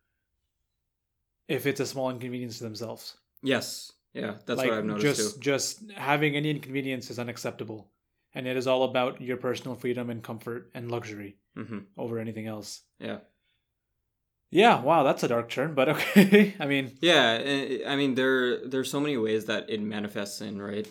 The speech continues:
Speaker 2: Uh, at least in America, like, for example, uh, the idea of healthcare for all.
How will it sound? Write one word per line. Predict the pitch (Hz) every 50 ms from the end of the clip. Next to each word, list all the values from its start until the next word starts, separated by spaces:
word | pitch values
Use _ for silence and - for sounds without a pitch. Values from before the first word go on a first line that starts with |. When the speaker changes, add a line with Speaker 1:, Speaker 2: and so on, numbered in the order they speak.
| - -
Speaker 2:
Uh, | - 104 101 98 98 98 101 101 98 - - - -
at | 120 113
least | 123 135 131 131 -
in | 139
America, | 120 107 107 107 107 107 - 113 107 107 107 107 104 - _ _ _ _ _ _
like, | - 110 -
for | - - 120
example, | 113 110 110 107 107 110 110 107 107 107 101 - - - -
uh, | 95 90 87 98 113 - - - - - - 67 - -
the | 110 127 113 127 120
idea | 113 113 104 120 117 117 113 113
of | 113 - 113 113 110 107 107 104 101
healthcare | - 117 110 - - - 113 101
for | - - 101 101
all. | 104 104 107 104 104 - _